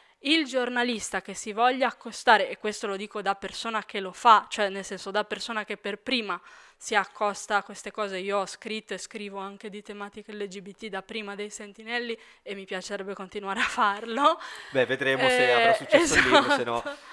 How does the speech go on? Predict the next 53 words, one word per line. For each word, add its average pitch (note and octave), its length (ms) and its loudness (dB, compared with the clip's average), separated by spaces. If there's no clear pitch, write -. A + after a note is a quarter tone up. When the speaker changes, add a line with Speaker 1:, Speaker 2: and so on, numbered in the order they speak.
Speaker 2:
c'è C#3+ 100 -8
sempre C#3 400 0
un C3 140 -2
bar B2 200 4
in A#2+ 80 -6
Costa - 300 -6
Rica A2 280 -4
da G#3 100 2
poter D#4+ 260 8
aprire, D#4 460 8
Speaker 1:
<laughs> - 20 -12
Esatto, D#4+ 140 -2
Speaker 2:
senza D4+ 120 2
nessun B3+ 240 4
Speaker 1:
eventualmente. C4+ 80 6
Speaker 2:
problema. C4+ 680 6
Speaker 1:
Però C#4 240 10
ecco, C4 220 4
credo B3+ 340 2
che B3 380 2
una C4+ 240 -2
delle B3+ 240 -2
cose C#4 260 -2
che C#4+ 100 -2
ho C4 40 4
imparato C4 1040 6
è A3+ 200 -8
che A#3 100 -6
la A3 140 0
prima A#3+ 300 -2
cosa A#3+ 200 -16
che A#3+ 100 -8
devi A3 200 -10
fare G#3+ 340 -4
quando A3+ 240 -10
ti A3 100 -16
accosti G#3 760 -10
alla G3 360 -2
vita G#3+ 240 -14
delle G3 180 -10
persone F#3+ 1000 -6
è - 60 -20
farlo F3 300 -14
con F3 140 -16
rispetto, E3+ 600 -8
per F#3 180 -12
cui F#3 140 -12
se - 80 -14
Speaker 2:
Certo. F#3+ 120 -8
Speaker 1:
una F#3+ 140 -4
persona F#3+ 500 -8
ti G3+ 120 -16
dice: F#3+ 520 -12